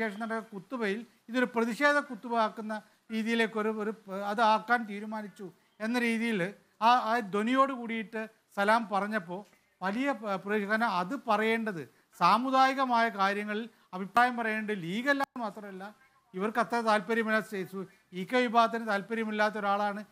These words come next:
ഈ പ്രഖ്യാപനം നടത്തുന്നുള്ള പ്രശ്നമുണ്ടായി. പിന്നീട് വക്ക-, അത് പ-, ഈ പിണറായി വിജയനൊക്കെ കൃത്യമായിട്ട് ഉപയോഗിച്ചു.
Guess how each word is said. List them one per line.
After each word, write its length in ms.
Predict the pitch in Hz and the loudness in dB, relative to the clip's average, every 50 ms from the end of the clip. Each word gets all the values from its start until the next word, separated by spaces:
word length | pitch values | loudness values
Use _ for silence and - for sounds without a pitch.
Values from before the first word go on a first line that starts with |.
| _ _ _ - | _ _ _ -8
ഈ 60 | 214 185 - | -8 -6 -4
പ്രഖ്യാപനം 600 | - 214 - - - 262 262 269 262 269 269 254 | -4 -4 -4 0 2 4 6 6 4 2 -2 -2
നടത്തുന്നുള്ള 420 | 240 196 208 - 202 220 214 208 196 180 | -2 -4 -4 -6 -8 -8 -6 -6 -6 -6
പ്രശ്നമുണ്ടായി. 500 | 165 - - 180 170 156 143 131 127 - _ _ _ _ _ - | -8 -10 -12 -14 -14 -14 -14 -18 -20 -20 _ _ _ _ _ -2
പിന്നീട് 280 | 214 226 277 285 277 269 | 2 4 4 4 4 4
വക്ക-, 300 | 240 214 170 - 226 190 | 2 2 0 0 0 0
അത് 100 | 196 233 269 254 - - - - - | 0 0 -2 -2 -6 -10 -18 -8 -2
പ-, 160 | 220 220 220 214 202 208 220 214 208 | 0 0 0 0 -2 -6 -8 -8 -8
ഈ 40 | 202 | -8
പിണറായി 400 | 190 160 196 196 202 233 247 254 254 | -8 -6 -2 2 4 6 6 4 2
വിജയനൊക്കെ 340 | 247 254 262 254 247 254 269 - | -2 -4 -4 -4 -6 -8 -10 -10
കൃത്യമായിട്ട് 540 | 208 208 - - 262 254 262 262 247 214 277 262 - _ _ _ _ 214 | -12 -12 -8 -6 -4 0 0 0 0 -2 -6 -12 -14 _ _ _ _ -4
ഉപയോഗിച്ചു. 520 | 208 254 262 262 262 254 233 170 - | 0 4 4 4 4 2 0 -6 -8